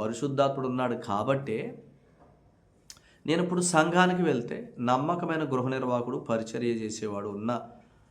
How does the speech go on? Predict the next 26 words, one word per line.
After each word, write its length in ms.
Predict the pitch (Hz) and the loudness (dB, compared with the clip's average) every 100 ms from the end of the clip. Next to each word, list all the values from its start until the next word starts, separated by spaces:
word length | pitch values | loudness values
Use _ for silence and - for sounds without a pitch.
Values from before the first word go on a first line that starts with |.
| - | -6
ఆ 120 | 107 110 | 0 2
నమ్మకమైన 600 | 113 127 156 151 143 127 | 4 4 2 2 2 2
నాయకుడు 460 | 113 123 139 135 | 2 2 0 -2
ఉన్న 140 | 127 120 113 | -4 -4 -6
చోటకి 240 | 113 107 | -8 -6
వెళ్తే 520 | 98 95 - - - - _ _ _ _ _ _ 120 | -8 -6 -10 -10 -16 -20 _ _ _ _ _ _ 2
అతడు 600 | 139 208 165 113 - - - - - _ _ _ _ _ - | 4 4 2 0 -4 -8 -14 -20 -20 _ _ _ _ _ -2
క్రీస్తునందు 580 | 160 190 - 202 190 185 | 0 0 0 0 2 2
నేను 200 | 165 147 | 2 2
ఏమై 280 | 143 156 | 2 2
ఉన్నానో 260 | 151 151 160 | 2 0 -2
చెప్తాడు. 420 | 160 127 - 110 | -2 -4 -4 -4
దాన్ని 480 | 110 120 139 170 165 | 2 4 4 4 0
ఏమంటున్నాడంటే, 840 | 143 139 131 120 101 - 185 - - - - - - - _ _ _ _ _ _ _ - | 2 2 0 -4 -4 -6 -8 -8 -18 -20 -20 -20 -20 -20 _ _ _ _ _ _ _ 0
క్రీస్తునందు 680 | 170 196 - 214 208 202 | 2 2 2 2 4 4
నేను 200 | 190 165 | 4 4
ఏమై 340 | 147 147 170 170 | 4 4 2 2
ఉన్నానో 580 | 170 170 170 180 175 | 2 4 6 6 4
ఎరగటాన్ని, 680 | - 131 135 139 120 98 90 - - | 2 2 0 0 -2 -2 -8 -14 -10
క్రీస్తునందు 560 | - 175 170 175 165 160 | -4 -4 -2 -2 -2 -2
దేవుని 340 | 135 139 151 | 2 4 4
ఎదుట 180 | 151 151 | 2 0
నా 160 | 147 131 | -2 -2
స్థితి 340 | - 120 123 | -2 -4 -2
ఏంటో 220 | 147 147 | -2 -2
ఎరగటాన్ని 580 | 135 120 117 113 107 98 | -2 -2 -2 -4 -4 -10